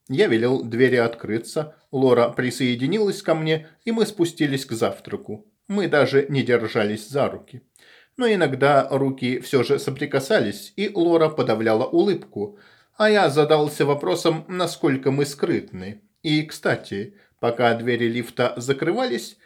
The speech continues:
я заметил довольно саркастическую улыбку Рейнеке. За завтраком я сказал Лоре, что хочу поездить на пуффере.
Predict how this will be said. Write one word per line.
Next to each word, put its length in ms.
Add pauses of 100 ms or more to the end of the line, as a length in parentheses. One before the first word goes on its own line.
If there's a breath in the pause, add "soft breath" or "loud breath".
(300 soft breath)
я 340
заметил 500
довольно 480
саркастическую 1000
улыбку 580
Рейнеке. 680 (1500 soft breath)
За 180
завтраком 520
я 160
сказал 360
Лоре, 380
что 240
хочу 320
поездить 720
на 160
пуффере. 640